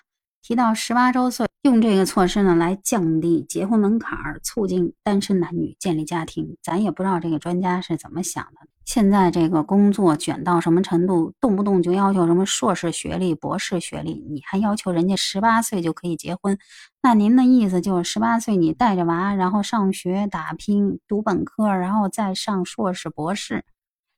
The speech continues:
您觉得这成年人是不是活得太苦了？那他这样的话，他还不如不结婚呢。所以说，有的时候你就觉得这些专家提的这些建议一点都不接地气儿，还特别的不食人间烟火，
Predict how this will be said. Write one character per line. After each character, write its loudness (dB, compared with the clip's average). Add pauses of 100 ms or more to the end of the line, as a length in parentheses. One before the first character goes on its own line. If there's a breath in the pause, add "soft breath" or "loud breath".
(140)
您 6
觉 0
得 0
这 -2
成 -2
年 0
人 0
是 -6
不 -2
是 -2
活 -6
得 -2
太 -4
苦 -16
了？ -12 (340)
那 -2
他 0
这 -2
样 2
的 2
话， -4
他 -10
还 -6
不 0
如 0
不 -6
结 -8
婚 -8
呢。 -12 (580)
所 0
以 4
说， 4
有 2
的 -2
时 -2
候 6
你 4
就 0
觉 -6
得 -2
这 -4
些 -2
专 -2
家 0
提 -8
的 0
这 0
些 0
建 0
议 2
一 4
点 -2
都 0
不 -2
接 2
地 2
气 -4
儿， -2
还 -6
特 -4
别 0
的 -2
不 -4
食 -2
人 0
间 2
烟 0
火， -14